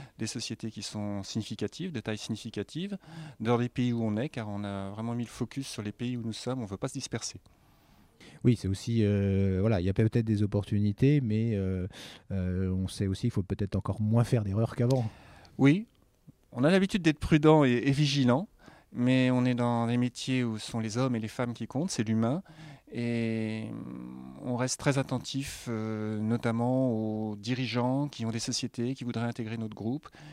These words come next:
Speaker 1: et qui ont quand même, euh, des sociétés saines, même si elles sont en difficulté de trésorerie, mais où le fond est sain, où les fondamentaux sont sains.
Speaker 2: Euh, quand on parlait justement de, de reprise, est-ce que c'est, c'est le cas dans toute l'Europe, par exemple ? Euh, est-ce que,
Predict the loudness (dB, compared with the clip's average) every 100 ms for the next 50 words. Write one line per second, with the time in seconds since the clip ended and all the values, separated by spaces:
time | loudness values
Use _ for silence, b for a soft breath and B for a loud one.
0 | B -8 -6 -2 -2 0 0 2 2 0
1 | 0 -2 -2 -4 -6 -8 -8 -6 -6 -2
2 | -4 -4 -6 -6 -8 -6 -6 -6 -6 -6
3 | -8 -10 -8 -8 -8 -8 -4 -4 -4 -6
4 | -6 -6 -8 -6 -6 -6 -6 -6 -6 -10
5 | -14 -16 -16 -14 -10 -8 -8 -10 -14 -16
6 | -18 -16 -16 _ _ _ B -10 -6 0
7 | 2 4 4 4 2 0 0 2 4 4
8 | 2 2 2 0 2 0 2 -2 -4 -6
9 | -2 -4 -4 -4 -2 0 0 0 -2 0
10 | 0 -2 -4 0 2 2 0 0 -2 -2
11 | 0 0 0 0 2 2 0 -2 -2 -2
12 | 0